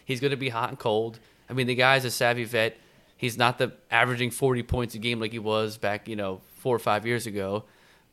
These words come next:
But he has that potential still to catch lightning and be absolutely nuts. And I think that as long as he realizes some nights that he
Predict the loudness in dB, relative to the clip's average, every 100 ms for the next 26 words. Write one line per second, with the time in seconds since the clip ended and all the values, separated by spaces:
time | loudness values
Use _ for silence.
0 | _ 4 4 4 4 4 2 2 0 0
1 | 0 0 -2 0 0 2 0 0 0 0
2 | 0 -4 -6 -4 -4 -4 -4 -4 -4 -8
3 | -12 -10 -10 -2 -2 -2 -8 -8 -6 -4
4 | -6 -4 -2 -2 -4 _ _ _ _ _
5 | -20 -2 -2 0 0 0 -2 -2 0 0
6 | 0 -2 -6 -2 -2 -2 -4 -4 -4 -4
7 | -4 -4 -6